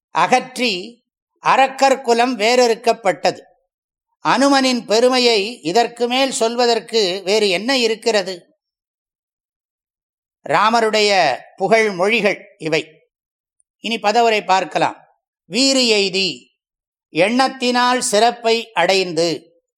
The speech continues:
மாண்டார், மற்ற பண்புகளாலும் மாட்சிமை உடைய அமைச்சர்களுடைய,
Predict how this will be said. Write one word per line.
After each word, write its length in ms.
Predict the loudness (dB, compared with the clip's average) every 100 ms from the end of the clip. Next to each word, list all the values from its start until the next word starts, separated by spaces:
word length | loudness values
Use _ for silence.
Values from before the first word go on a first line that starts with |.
| _ -2
மாண்டார், 800 | 0 0 0 2 2 0 -4 -8
மற்ற 380 | -4 -4 0 0
பண்புகளாலும் 880 | 2 2 2 4 4 4 0 -4 -2
மாட்சிமை 680 | -2 -2 -6 -6 -6 -4
உடைய 560 | -2 0 2 2 2 0
அமைச்சர்களுடைய, 1040 | -2 -2 -4 0 0 2 0 2 2 2